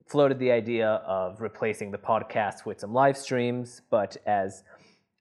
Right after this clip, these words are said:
our followers are probably aware, technology's a lie, and none of the technology worked. And so we, uh, we just decided, you know what, we just won't release for these two weeks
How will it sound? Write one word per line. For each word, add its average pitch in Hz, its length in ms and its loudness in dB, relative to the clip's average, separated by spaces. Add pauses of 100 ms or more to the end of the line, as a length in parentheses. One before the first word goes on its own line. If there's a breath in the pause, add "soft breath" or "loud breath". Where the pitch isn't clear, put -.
(120)
our 120 240 4
followers 123 420 4
are 107 60 -2
probably 107 300 0
aware, 104 580 0
technology's 107 500 -4
a 98 60 -8
lie, 104 380 -2 (420)
and 101 360 -8
none 113 160 -4
of 101 60 -4
the 104 80 -6
technology 98 520 -8
worked. 202 520 0 (220)
And 156 120 0
so 151 580 4 (680)
we, 123 260 2
uh, 104 180 4
we 117 120 -2
just 113 140 -8
decided, 110 340 -2
you 113 60 -4
know 117 140 0
what, 101 380 -2 (560)
we 127 120 -2
just 131 160 -4
won't 127 180 2
release 107 400 -4
for 113 120 -6
these 104 220 -6
two 117 160 -6
weeks 160 460 -2